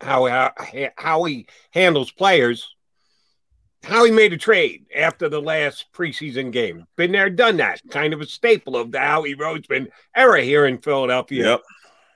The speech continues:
Speaker 1: And he usually gets an extension done with a current player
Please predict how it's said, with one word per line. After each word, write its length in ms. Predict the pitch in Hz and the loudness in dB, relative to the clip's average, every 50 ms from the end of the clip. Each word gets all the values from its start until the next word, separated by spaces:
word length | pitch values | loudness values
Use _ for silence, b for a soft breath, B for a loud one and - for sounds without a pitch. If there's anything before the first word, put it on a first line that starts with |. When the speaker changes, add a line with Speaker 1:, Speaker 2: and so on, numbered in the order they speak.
| b b b b _ _ _ - | b b b b _ _ _ -4
Speaker 1:
And 160 | 170 180 185 | -2 0 0
he 60 | 190 | 0
usually 600 | 185 180 185 226 269 285 262 - 262 277 285 277 | -2 -2 -2 -2 -2 -2 -4 -6 -8 -8 -8 -8
gets 420 | 233 190 165 214 214 214 - - - | -6 -2 2 2 2 2 0 -4 -4
an 120 | 185 175 | 0 0
extension 960 | 165 - - - - - _ - 208 220 233 226 - - 220 226 214 202 180 | 0 0 -2 -8 -18 -16 _ 0 2 2 2 0 -4 -2 0 0 0 0 0
done 400 | 151 160 156 135 127 127 135 147 | 0 2 2 2 2 0 -2 -2
with 180 | 151 175 175 156 | -4 -4 -4 -4
a 160 | 151 147 131 _ - | -6 -6 -8 _ -4
current 400 | 202 226 247 254 262 254 180 - | -2 0 2 2 0 0 -4 -8
player 560 | - 185 180 160 156 151 143 143 143 - | -6 -2 -2 0 2 2 2 0 0 -2